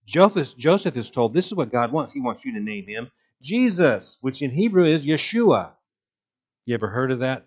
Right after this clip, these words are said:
name before, Yeshua? That's the Hebrew word for Yeshua. It simply means the Lord saves. That's all it means. And here we see how important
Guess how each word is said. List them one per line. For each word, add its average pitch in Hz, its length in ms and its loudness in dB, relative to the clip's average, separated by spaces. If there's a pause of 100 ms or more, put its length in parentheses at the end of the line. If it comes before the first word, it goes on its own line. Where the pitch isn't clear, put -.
(100)
name 135 240 -4
before, 151 320 -6
Yeshua? 156 600 -6 (720)
That's 101 220 -6
the 147 100 -2
Hebrew 196 360 2
word 90 340 -8 (200)
for 131 100 -6
Yeshua. 147 560 2 (200)
It 160 140 0
simply 190 280 2
means 185 260 2
the 139 160 4
Lord 139 360 2
saves. 139 500 -4 (160)
That's 113 160 -20
all 127 160 -8
it 131 60 -8
means. 113 480 -8 (3000)
And 87 80 -10
here 131 180 2
we 131 80 0
see 113 460 -6
how 104 160 -6
important 92 600 -8